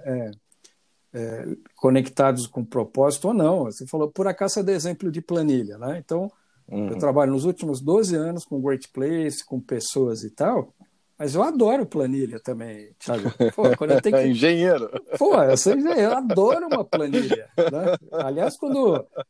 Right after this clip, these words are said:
Speaker 1: eu sou da época que não existia planilha, né? Então, tinha uma época que, quando a planilha surgiu, cara, ela foi, assim, uma revolução pra todo mundo que gosta de número.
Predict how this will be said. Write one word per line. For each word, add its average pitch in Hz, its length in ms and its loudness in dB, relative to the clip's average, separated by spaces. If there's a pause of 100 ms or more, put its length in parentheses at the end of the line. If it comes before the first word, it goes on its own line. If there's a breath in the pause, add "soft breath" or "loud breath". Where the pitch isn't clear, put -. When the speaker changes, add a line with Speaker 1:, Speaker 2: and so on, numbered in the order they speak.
Speaker 1:
eu 139 100 -10
sou 202 200 -6
da 208 140 -2
época 208 260 -6
que 220 120 -14
não 233 280 -4
existia 262 760 -4
planilha, 214 840 -6 (100)
né? 139 160 -8
Então, 208 240 -8
tinha 240 160 -12
uma 208 60 -2
época - 180 -14
que, 247 180 -10 (380 soft breath)
quando 294 220 2
a 349 40 2
planilha 151 580 4
surgiu, 135 840 -2 (140)
cara, 285 240 -4
ela 135 200 0
foi, 226 320 -6
assim, 277 200 -4
uma 285 240 -4
revolução 202 1120 -2
pra 214 220 -12
todo 202 300 -8
mundo 220 180 -8
que 226 100 -10
gosta 202 260 -6
de 196 120 -4
número. 196 500 0